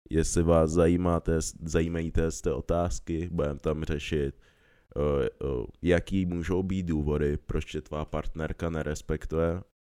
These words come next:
jak dlouho můžeš spát dle našeho n-, názoru s holkou,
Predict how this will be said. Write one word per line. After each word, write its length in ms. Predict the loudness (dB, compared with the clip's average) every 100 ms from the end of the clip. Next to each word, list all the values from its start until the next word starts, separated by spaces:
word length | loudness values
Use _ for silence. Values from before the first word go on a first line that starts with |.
| _ _ _ _ _ _ _ _ _ _ _ -2
jak 240 | 4 4 2
dlouho 640 | 0 0 0 -2 -2 -6 -8
můžeš 420 | -6 -4 -4 -6
spát 520 | -4 -2 0 -2 -8 -20 _ _ 2
dle 160 | 4
našeho 360 | 4 0 0 0
n-, 120 | -2
názoru 540 | 0 2 2 0 0 -2
s 60 |
holkou, 600 | 2 0 0 -2 -4 -4